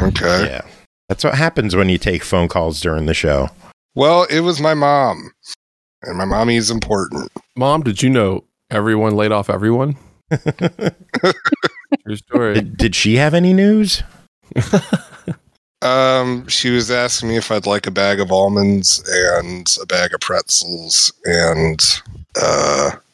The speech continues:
Speaker 2: some shortbread cookies, uh, when we drop the car off tomorrow.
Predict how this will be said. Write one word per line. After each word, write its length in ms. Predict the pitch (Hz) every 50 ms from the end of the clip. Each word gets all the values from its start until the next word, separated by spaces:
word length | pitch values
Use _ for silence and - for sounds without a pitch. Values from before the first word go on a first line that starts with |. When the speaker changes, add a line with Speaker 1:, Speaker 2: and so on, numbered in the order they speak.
| _ _ _ _ _ -
Speaker 2:
some 180 | - - - 85
shortbread 680 | - - - 101 92 87 - - 92 80 80 76 -
cookies, 640 | - - - - - 90 80 71 73 76 - - - - - - - - - - _ -
uh, 260 | 95 90 90 92 87
when 160 | 87 87 85
we 140 | 85 82 80
drop 340 | 78 - 92 87 85 - -
the 80 | 85
car 320 | 82 - - 85 82 80 78
off 200 | 76 78 - -
tomorrow. 500 | - 90 82 80 80 80 80 82 85